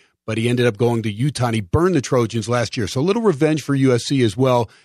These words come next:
They want to take care of business, but they just want to win the game. They want to get out of there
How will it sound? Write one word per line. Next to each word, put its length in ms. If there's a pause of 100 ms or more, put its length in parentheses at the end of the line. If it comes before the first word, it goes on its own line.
They 80
want 180
to 40
take 200
care 140
of 60
business, 280
but 140
they 100
just 220
want 140
to 40
win 200
the 100
game. 280
They 80
want 180
to 40
get 160
out 200
of 60
there 260